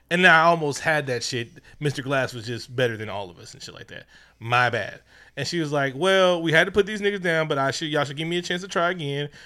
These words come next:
because we don't wanna kill them 'cause we're not executioners. We're not heartless bastards.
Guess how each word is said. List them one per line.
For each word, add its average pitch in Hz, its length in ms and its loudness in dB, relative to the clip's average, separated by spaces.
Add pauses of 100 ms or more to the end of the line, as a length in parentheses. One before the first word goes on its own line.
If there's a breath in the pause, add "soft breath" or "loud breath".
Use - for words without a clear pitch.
because 165 240 -4
we 180 100 0
don't 226 160 4
wanna 208 140 0
kill 214 180 0
them 202 120 0
'cause 185 140 -6
we're 190 80 0
not 190 180 2
executioners. 131 640 -8
We're 135 100 -4
not 156 180 0
heartless 104 280 -10
bastards. 110 440 -12